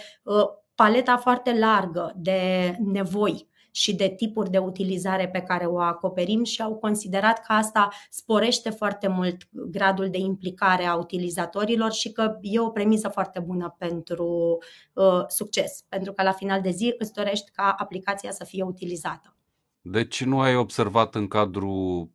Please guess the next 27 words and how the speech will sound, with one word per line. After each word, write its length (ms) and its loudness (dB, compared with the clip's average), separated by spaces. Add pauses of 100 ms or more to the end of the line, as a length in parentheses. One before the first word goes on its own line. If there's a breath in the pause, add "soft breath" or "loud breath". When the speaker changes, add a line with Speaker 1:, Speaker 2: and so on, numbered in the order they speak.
(120)
Speaker 2:
expozanților 920 0
sau 200 -2
celor 220 -2
care 140 0
au 60 2
venit 260 -2
acolo 320 2
o 60 6
fugă 360 0
de 320 0
tehnologie? 840 -2
După 680 0
doi 220 2
ani 160 4
de 100 2
pandemie, 800 2 (560 loud breath)
nu 300 2
ai 100 6
observat 460 0
așa 260 0
o 160 2
dorință 460 0
de 100 0
a 40 8
arunca 640 4
toate 480 0
device-urile, 1160 -2